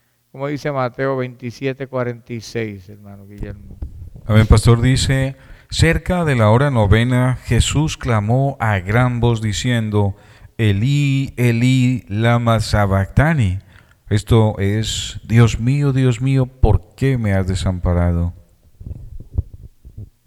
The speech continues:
Speaker 1: Jesucristo en los momentos más difíciles se sintió solo. ¿Por qué? Porque mire, porque donde está el pecado, Dios no puede estar.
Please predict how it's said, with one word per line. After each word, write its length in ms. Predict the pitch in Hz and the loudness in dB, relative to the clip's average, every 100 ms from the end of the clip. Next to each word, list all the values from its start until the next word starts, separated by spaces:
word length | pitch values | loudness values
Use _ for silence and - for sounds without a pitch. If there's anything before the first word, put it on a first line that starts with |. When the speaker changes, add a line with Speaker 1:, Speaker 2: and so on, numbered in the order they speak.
| _ _ - | _ _ -20
Speaker 1:
Jesucristo 760 | 101 104 107 135 - 127 113 | -18 -18 -16 -18 -14 -12 -12
en 220 | 107 110 107 | -12 -16 -18
los 120 | 101 | -20
momentos 580 | 104 104 123 131 135 120 | -20 -16 -16 -14 -14 -10
más 240 | 123 127 | -8 -8
difíciles 640 | 131 127 135 - 104 92 - _ _ _ _ _ _ _ _ _ _ | -10 -14 -18 -20 -20 -20 -20 _ _ _ _ _ _ _ _ _ _
se 160 | _ 117 | _ -20
sintió 400 | - 117 117 135 | -18 -20 -18 -16
solo. 220 | 123 123 | -12 -14
¿Por 340 | 131 160 151 143 | -14 -14 -14 -14
qué? 320 | 202 196 156 _ _ _ _ | -12 -12 -12 _ _ _ _
Porque 300 | - 123 139 | -20 -18 -12
mire, 220 | 147 156 | -10 -10
porque 260 | 131 123 131 | -10 -14 -16
donde 260 | 131 135 131 | -16 -18 -20
está 180 | - | -12
el 80 | 165 | -12
pecado, 640 | 156 156 - 147 117 101 95 _ _ _ _ _ | -12 -16 -8 -6 -6 -12 -20 _ _ _ _ _
Dios 300 | 123 131 127 | -12 -12 -12
no 120 | 127 | -16
puede 260 | 127 123 | -14 -14
estar. 360 | 113 - 110 101 | -14 -18 -20 -20